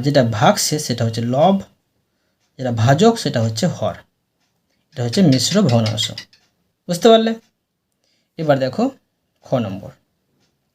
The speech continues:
খ নম্বরে আছে সাতাশ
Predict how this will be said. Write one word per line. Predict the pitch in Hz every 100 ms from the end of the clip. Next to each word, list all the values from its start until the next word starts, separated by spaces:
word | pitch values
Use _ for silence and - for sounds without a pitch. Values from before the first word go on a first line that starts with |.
| _ _ _ _ _ _ _ _ _ _ _
খ | -
নম্বরে | 180 202 202
আছে | 185 180 -
সাতাশ | 117 - 131 160